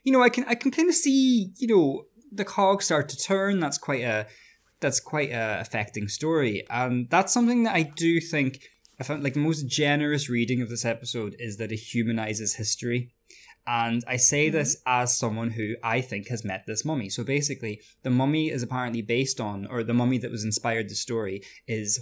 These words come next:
Speaker 1: Juanita, uh, <laughs> was the name she was given, <laughs> uh, which is, like, a nickname. Um, she was found in, like, nineteen ninety-five or whatever.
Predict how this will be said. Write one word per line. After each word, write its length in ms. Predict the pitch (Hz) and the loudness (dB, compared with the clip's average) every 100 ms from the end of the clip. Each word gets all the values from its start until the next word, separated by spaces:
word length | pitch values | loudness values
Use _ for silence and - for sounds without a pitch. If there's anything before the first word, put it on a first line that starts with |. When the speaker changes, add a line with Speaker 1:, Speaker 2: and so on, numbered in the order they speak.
| - | 0
Speaker 1:
Juanita, 640 | 123 120 143 143 95 160 - _ _ _ 131 | 0 2 0 -2 -4 -4 -10 _ _ _ -2
uh, 260 | 104 104 120 | -2 2 0
<laughs> 60 | - | 2
was 200 | 123 123 | 2 4
the 80 | 131 | 4
name 260 | 120 117 117 | 4 6 4
she 160 | 117 | 2
was 140 | 110 104 | -2 -2
given, 340 | 107 117 131 - - - | 0 4 2 2 -10 -12
<laughs> 280 | - 120 - | -14 -16 -4
uh, 500 | 110 104 101 98 101 | 2 4 2 0 -4
which 200 | 107 113 | -6 -4
is, 100 | 113 | 0
like, 100 | 110 | 2
a 40 | |
nickname. 440 | 113 113 98 95 - - _ - | 0 0 -6 -8 -10 -18 _ -6
Um, 240 | 123 117 117 | -2 0 0
she 160 | - | 0
was 140 | 123 120 | -2 0
found 440 | 123 120 117 113 | 0 2 0 0
in, 80 | 107 | -4
like, 120 | 104 | -6
nineteen 320 | 104 101 113 | -8 -8 -10
ninety-five 600 | 107 98 - 104 98 98 | -10 -8 -6 -4 -4 -6
or 40 | 92 | -8
whatever. 280 | 87 87 | -14 -14